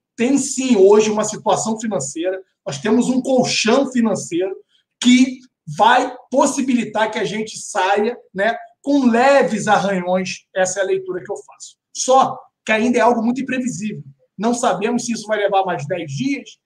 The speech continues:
quinze, trinta, sessenta, noventa dias.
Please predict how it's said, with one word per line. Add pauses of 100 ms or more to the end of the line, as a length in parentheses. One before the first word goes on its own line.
(300)
quinze, (180)
trinta, (100)
sessenta,
noventa
dias.